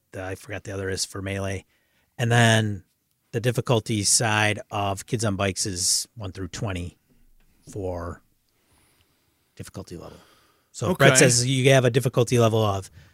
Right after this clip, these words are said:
Speaker 1: twelve and you have a, and you're running, you're rolling charm,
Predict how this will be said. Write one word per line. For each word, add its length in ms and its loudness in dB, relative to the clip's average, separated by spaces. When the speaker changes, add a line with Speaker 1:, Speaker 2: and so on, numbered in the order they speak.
Speaker 1:
twelve 800 6
and 140 -6
you 60 0
have 120 2
a, 120 -2
and 200 -2
you're 420 6
running, 440 4
you're 220 2
rolling 600 4
charm, 680 4